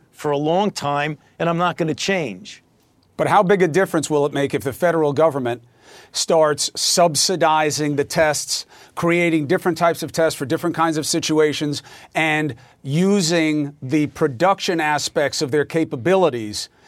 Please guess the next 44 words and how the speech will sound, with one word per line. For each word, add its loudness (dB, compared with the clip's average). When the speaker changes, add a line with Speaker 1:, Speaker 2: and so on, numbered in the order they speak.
Speaker 2:
to 0
get -2
more 2
Speaker 1:
Right. 6
Speaker 2:
of 2
these 2
materials 0
out 0
there 2
for -10
people? -6
Because 0
this 2
hundred 2
and -2
fifty 0
million 2
test -2
buy 2
sounds 0
impressive -2
only 4
to -2
the 2
uninitiated. 0
That's 0
a 4
drop 2
in 2
the 2
bucket. 2
It 0
would 0
last 2
a 2
week -4
for 2
a 0
couple 2
of 0
communities 2
in -2
trouble. -2
Speaker 1:
Yeah. -8